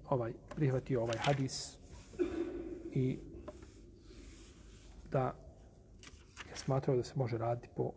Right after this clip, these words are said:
po ovom predanju. Ometio hun i darujte ih. Dajte im dar nekakav koji će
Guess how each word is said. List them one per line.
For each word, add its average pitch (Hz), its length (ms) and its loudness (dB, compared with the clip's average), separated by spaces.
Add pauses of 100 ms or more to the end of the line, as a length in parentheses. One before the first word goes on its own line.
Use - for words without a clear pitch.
(420)
po 131 60 6
ovom 123 240 0
predanju. 127 380 2 (3000)
Ometio 170 580 10
hun 135 320 10 (760)
i 147 100 6
darujte 123 540 8
ih. - 180 -10 (1400)
Dajte 185 580 8
im 165 180 4 (180)
dar 139 440 6
nekakav 165 540 -2
koji 147 220 2
će 208 240 -2